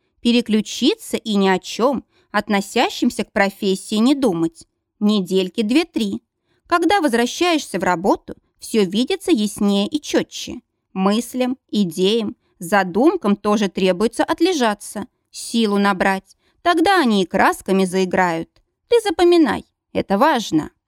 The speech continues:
"Запомню", пообещал Денис. Я, когда молодой был, тоже как ты, всё рвался работать, учиться, мастерства набираться. И пришлось мне как-то одно трюмо реставрировать.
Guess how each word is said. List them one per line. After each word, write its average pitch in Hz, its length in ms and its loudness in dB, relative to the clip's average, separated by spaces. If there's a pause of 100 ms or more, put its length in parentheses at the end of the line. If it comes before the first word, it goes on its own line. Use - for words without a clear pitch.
(440)
"Запомню", 226 800 2 (240)
пообещал 175 580 -2
Денис. 175 520 -2 (540)
Я, 233 460 2 (180)
когда 190 320 0
молодой 208 480 2
был, 190 300 -4 (320)
тоже 415 300 0
как 349 220 -2
ты, - 300 -4 (160)
всё - 240 2
рвался 196 540 2
работать, 190 800 -2
учиться, - 800 -4 (240)
мастерства 208 760 0
набираться. 190 800 -2 (420)
И 302 120 2
пришлось 381 580 -2
мне 196 200 2
как-то - 420 -2
одно 196 360 0
трюмо 190 380 0
реставрировать. 226 920 -4